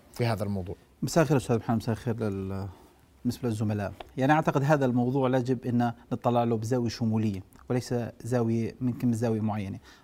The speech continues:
Speaker 2: أنا بطلع على الموضوع من زاويتين أكون معك صريح. أول زاوية يمكن اللي حكاها الدكتور، آه، بالنسبة لفريد أول ما بلش فيها. أنا أعتقد الآن إحنا بنحكي على الدرجة الأولى مؤمنين. هسا لما بتحكي بدك، بدك تروح على الدرجة الثانية والثالثة،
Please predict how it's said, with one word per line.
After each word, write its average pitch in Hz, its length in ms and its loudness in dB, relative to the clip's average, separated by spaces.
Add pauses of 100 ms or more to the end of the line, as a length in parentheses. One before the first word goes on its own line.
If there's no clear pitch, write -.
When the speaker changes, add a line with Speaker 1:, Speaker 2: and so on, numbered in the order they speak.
Speaker 2:
أنا 139 120 6
بطلع 147 300 4
على 151 80 4
الموضوع 147 280 2
من 127 120 4
زاويتين 113 460 0
أكون 104 200 -6
معك 101 200 -4
صريح. 98 300 -6 (420)
أول 185 240 6
زاوية 135 400 4 (140)
يمكن 143 220 -4
اللي 131 120 0
حكاها 127 280 -4
الدكتور، 123 520 -6 (400)
آه، - 280 -2
بالنسبة 127 340 -2
لفريد 123 380 2 (280)
أول 147 200 4
ما 127 80 2
بلش 117 300 0
فيها. 104 220 -8 (340)
أنا 156 100 10
أعتقد 180 300 4
الآن 165 220 4
إحنا 156 180 2
بنحكي 156 260 0
على 120 80 4
الدرجة 135 300 0
الأولى 135 280 0 (160)
مؤمنين. 117 440 2 (440)
هسا 147 220 2
لما 160 220 2
بتحكي 190 420 -2
بدك، 151 220 0
بدك 151 440 -2
تروح 135 220 0
على 117 60 6
الدرجة 139 280 2
الثانية 139 320 0
والثالثة، 127 480 -2